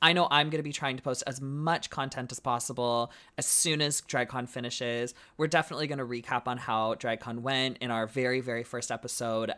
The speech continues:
of the Semi-Qualified Queens reviewing All-Star seven, because it's going to be fresh in our minds. Um, and yeah,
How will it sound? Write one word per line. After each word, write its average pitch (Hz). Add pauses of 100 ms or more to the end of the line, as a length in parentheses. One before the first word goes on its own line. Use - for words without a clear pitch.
of 139 (380)
the 127
Semi-Qualified 117
Queens 110
reviewing 113
All-Star 104
seven, 139
because 131
it's -
going 110
to -
be -
fresh -
in 113
our 104
minds. 113 (400)
Um, 165
and 180
yeah, 330